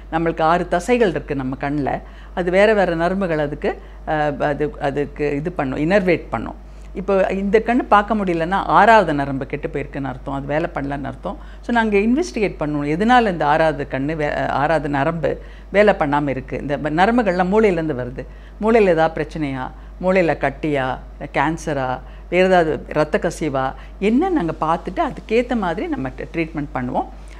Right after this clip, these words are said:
நம்ம we also coordinate, அந்த மாதிரி ஒரு பிரச்சனை இருந்ததுனாக்கா நியூரலி-, நியூராலஜிஸ்டோடையோ, அ, நரம்பு, அ, நம்ம நியூரோ சர்ஜன்கிட்டயோ நம்ம வந்து கோஆர்டினேட் பண்ணி எல்லாருமா சேர்ந்து ஒரு ட்ரீட்மெண்ட்டை நம்ம பண்ணுவோம். So மாறு கண்ணுங்கிறத நம்ம லைட்டா எடுத்துக்க கூடாது. மாறு கண்ணு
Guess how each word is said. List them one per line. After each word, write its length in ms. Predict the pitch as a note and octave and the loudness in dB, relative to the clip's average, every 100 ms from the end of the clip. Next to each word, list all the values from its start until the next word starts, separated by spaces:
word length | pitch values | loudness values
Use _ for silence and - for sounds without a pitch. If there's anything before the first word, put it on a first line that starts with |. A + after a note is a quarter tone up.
| - | -4
நம்ம 200 | A3 G#3 | -2 0
we 40 | |
also 300 | G3 F#3+ G3+ A3 | 2 2 2 2
coordinate, 540 | F3+ F3 F3 E3+ D#3+ | 4 4 2 -2 -2
அந்த 200 | D3+ D3 | -2 -2
மாதிரி 220 | D#3+ E3 D#3 | 0 0 0
ஒரு 320 | D3 C#3+ C3+ | 0 -2 -4
பிரச்சனை 400 | - D3+ E3+ D#3 | -6 -8 -6 -6
இருந்ததுனாக்கா 480 | C#3 C#3 C3 C3+ C#4 D4+ D#3+ | -4 -6 -6 -6 -2 -2 0
நியூரலி-, 460 | D#3+ D3+ C3+ C3 - | 0 0 0 -6 -8
நியூராலஜிஸ்டோடையோ, 1120 | D#3 D#3 D#3+ D3+ C#3 C3 - D3+ C3 C3+ D#3+ E3 - - - | -4 0 2 2 -2 -6 -8 -6 -4 -2 -2 -2 -10 -16 -6
அ, 120 | D3 | -2
நரம்பு, 640 | D3 D3+ E3 D#3 D3 C#3+ - - - - | 0 2 2 2 2 0 -4 -12 -10 -4
அ, 220 | C#3+ C#3 C3 | -2 -2 -2
நம்ம 220 | C3+ C3+ | -4 -4
நியூரோ 280 | C3+ D3+ D#3+ D#3 | -2 0 0 4
சர்ஜன்கிட்டயோ 800 | E3+ E3 F3 D3+ - C#3+ E3 - | 4 4 0 -2 -4 -2 -2 -4
நம்ம 260 | D3+ C#3+ C3+ | -6 -4 -4
வந்து 200 | D#3 B3+ | -4 0
கோஆர்டினேட் 380 | E3+ E3 D#3+ C#3+ - | 4 4 2 -4 -4
பண்ணி 180 | G#3 | -4
எல்லாருமா 300 | E3+ D#3+ F3 | 0 0 0
சேர்ந்து 420 | F3+ - D3 F#3+ E4+ | -4 -4 -4 -2 -4
ஒரு 140 | C#3 C#3+ | -6 -6
ட்ரீட்மெண்ட்டை 420 | D3+ D3 C#3 B2+ | -6 -4 -6 -6
நம்ம 280 | A#2+ C3 G3 - | -6 -6 -6 -6
பண்ணுவோம். 300 | A#2+ A#2+ - - - | -6 -8 -10 -14 -14
So 140 | - | -4
மாறு 280 | F#3 G3+ C#4 | 2 4 4
கண்ணுங்கிறத 480 | A3+ F#3+ F#3+ E3+ F#3 | 2 -2 0 0 0
நம்ம 180 | G3 D3 | -2 -2
லைட்டா 360 | D3 D3+ D#3+ | -4 -2 -4
எடுத்துக்க 260 | D3 D#3+ D#3+ | -4 -6 -6
கூடாது. 420 | D#3 C#3+ C3+ F#3+ - - - | -4 -4 -2 -4 -6 -16 -12
மாறு 220 | - E3 E3 | -2 0 0
கண்ணு 200 | D#3+ | -2